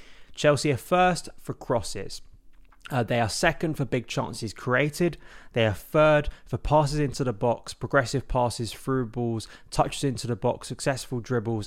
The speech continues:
and carries into the box. They are joint fourth for shots and sixth for shot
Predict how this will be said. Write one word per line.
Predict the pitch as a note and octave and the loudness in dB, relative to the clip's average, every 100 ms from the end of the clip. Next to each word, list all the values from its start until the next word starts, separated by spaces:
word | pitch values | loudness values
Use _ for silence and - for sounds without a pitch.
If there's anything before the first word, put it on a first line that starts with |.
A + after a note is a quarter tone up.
| - | -6
and | G#2+ - | -6 -6
carries | - B2 A2+ G2 | -4 -2 -2 -2
into | D#3+ E3 D#3 | -4 -4 -2
the | C3 | 0
box. | A#2 A#2+ - - - - - | 2 2 0 -14 -16 -20 -4
They | B2+ A#2+ | 2 2
are | |
joint | A2+ C#3 C#3 - | 2 0 0 -6
fourth | - F3+ E3+ - | 2 4 4 0
for | B2 | -8
shots | - F#3+ F3+ - - - - - | 0 2 2 0 -14 -16 -20 -10
and | B2+ B2 A2+ | -6 -4 -4
sixth | - D#3+ - - - | -2 -2 -2 -10 -14
for | - | -8
shot | A#2+ - B2+ - | -8 -2 -2 -2